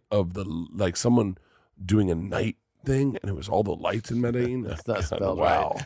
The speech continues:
Speaker 2: right. <laughs> Uh,
Speaker 1: That's not it, motherfucker.
Speaker 2: the lights of Medellin?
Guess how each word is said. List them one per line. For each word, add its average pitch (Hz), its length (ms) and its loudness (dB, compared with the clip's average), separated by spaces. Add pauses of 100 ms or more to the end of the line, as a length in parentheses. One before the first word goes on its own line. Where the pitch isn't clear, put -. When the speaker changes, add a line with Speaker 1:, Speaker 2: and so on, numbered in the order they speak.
(140)
Speaker 2:
right. 160 120 0
<laughs> - 1300 -6 (840)
Uh, 117 720 -10 (560)
Speaker 1:
That's 73 300 -8
not 78 180 -6
it, 73 180 -4 (240)
motherfucker. - 800 -4 (240)
Speaker 2:
the 92 140 0
lights 90 460 0
of 95 140 2
Medellin? 92 760 0